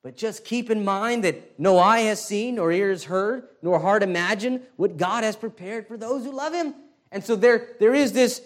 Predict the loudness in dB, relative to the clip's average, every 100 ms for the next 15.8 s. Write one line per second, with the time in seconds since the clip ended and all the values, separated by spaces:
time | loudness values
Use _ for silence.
0 | _ -4 2 4 4 2 -2 -10 -4 -2
1 | 0 0 -2 -6 -10 -12 -14 _ 0 4
2 | 4 2 0 -8 -2 -2 0 -4 0 0
3 | 0 -2 -6 -2 0 0 -2 -2 2 2
4 | 0 -4 -16 _ -4 0 0 2 2 6
5 | 6 6 2 -2 -16 -20 _ _ _ _
6 | _ _ _ _ _ _ _ _ _ _
7 | _ _ _ _ _ _ _ _ _ _
8 | _ _ _ _ _ _ _ _ 2 4
9 | 4 2 2 2 2 -4 -8 -8 -4 -4
10 | -6 -10 -12 -12 -12 -12 -16 -18 -18 -8
11 | -4 -4 -6 -14 -14 -14 -14 -16 _ _
12 | _ _ _ _ _ _ _ _ -4 0
13 | 2 2 0 -6 -8 -10 -10 -10 -12 -14
14 | -14 -14 -16 _ -16 -14 -12 -14 -16 -18
15 | -18 -18 -16 -14 -16 -16 -18